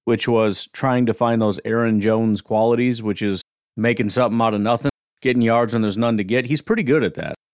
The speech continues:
He's a little short, but he's still built, so he's got a good, a good amount of power to him, able to slip out of tackles and kinda take that one-yard loss, turn the corner, get up the field, and turn it into an eight-yard gain kinda thing.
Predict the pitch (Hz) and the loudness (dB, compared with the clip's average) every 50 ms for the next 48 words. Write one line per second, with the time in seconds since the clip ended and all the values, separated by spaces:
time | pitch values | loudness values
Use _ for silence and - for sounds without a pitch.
0 | _ _ _ _ 120 110 127 147 185 175 151 - - - 143 151 170 - - 135 | _ _ _ _ -4 0 2 2 4 2 2 0 0 0 2 2 2 0 -2 -2
1 | 110 113 107 95 - - - - _ - - - - 143 139 104 90 90 107 110 | -2 0 0 0 -2 -2 -4 -8 _ -8 -4 0 0 0 0 0 0 0 0 2
2 | 143 160 - _ _ _ _ _ _ _ - - 113 107 104 98 - 123 123 120 | 2 0 -2 _ _ _ _ _ _ _ -6 -2 0 0 0 2 2 2 2 2
3 | 117 110 120 117 110 98 - _ _ _ _ 120 123 123 123 120 120 117 104 - | 2 0 0 0 0 -2 -6 _ _ _ _ 0 2 2 4 2 2 2 0 0
4 | 113 104 107 110 123 131 123 - 131 131 135 139 139 127 - _ _ _ _ _ | 0 0 2 2 2 2 2 0 0 2 2 0 0 -2 -4 _ _ _ _ _
5 | _ _ - 123 120 127 110 107 - - - 127 127 107 131 123 120 113 - - | _ _ -2 0 0 0 0 0 -2 0 0 0 0 2 2 2 2 0 -2 -2
6 | 120 113 120 123 - 131 127 117 - 117 104 92 - 123 120 110 104 104 95 - | -2 0 0 0 2 2 0 2 0 0 -2 0 0 -2 0 0 0 -2 -2 -2
7 | - 131 123 - - 120 110 98 101 110 117 120 120 117 117 113 113 104 107 107 | -2 -4 -2 0 2 0 0 0 0 0 2 2 2 4 2 2 2 0 0 0
8 | 113 123 120 117 - - - 127 127 127 123 117 - - 120 120 123 127 123 117 | 2 2 2 2 0 -2 0 0 2 2 2 0 0 0 0 2 2 2 0 0
9 | 107 117 113 123 120 - 107 - - 120 127 127 120 107 101 120 117 117 113 117 | 0 0 0 0 0 -2 -8 -6 -4 -2 0 0 0 -2 -4 -4 -4 -2 -2 -2
10 | 120 117 113 110 101 101 110 120 90 80 113 110 110 104 101 101 107 110 117 123 | -2 0 -2 -2 -2 -2 -4 -4 -4 -2 0 0 0 -2 -2 -2 -2 0 0 0
11 | 120 113 123 120 123 120 131 127 127 131 123 | 0 0 0 -2 -2 0 0 0 0 -2 -4